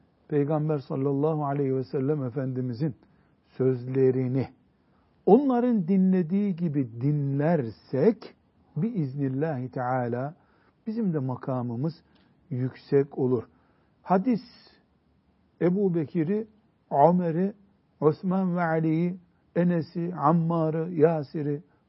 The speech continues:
radıyallahu anhum o Müslümanların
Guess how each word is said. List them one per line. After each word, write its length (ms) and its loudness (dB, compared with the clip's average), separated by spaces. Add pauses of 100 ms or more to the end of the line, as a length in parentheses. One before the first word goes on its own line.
radıyallahu 640 0
anhum 440 -2 (1040)
o 220 -2 (120)
Müslümanların 880 -2